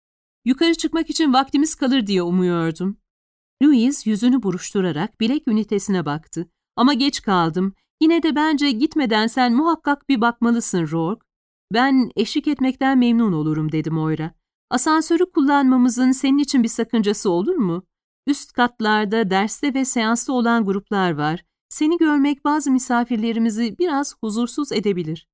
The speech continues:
"Sorun değil." "Seni çok iyi ve becerikli ellere teslim ediyorum." Louis parmaklarının ucunda yükselerek Rourke'un yanaklarına bir öpücük kondurdu. "Dallas'a sevgilerimi ilet. İlk fırsatta uğrayıp Somerset'i ziyaret edeceğim.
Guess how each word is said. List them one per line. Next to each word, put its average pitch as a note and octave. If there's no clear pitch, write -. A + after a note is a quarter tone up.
"Sorun B3+
değil." G#3+
"Seni E4+
çok F4
iyi B3
ve C#4+
becerikli B3
ellere F3+
teslim F3+
ediyorum." E3+
Louis C#4
parmaklarının C4
ucunda G3+
yükselerek E3
Rourke'un A3+
yanaklarına G3+
bir G3+
öpücük D#3
kondurdu. D3+
"Dallas'a C#4+
sevgilerimi B3
ilet. F3
İlk D4+
fırsatta A#3
uğrayıp G3
Somerset'i D4
ziyaret G#3+
edeceğim. D#3+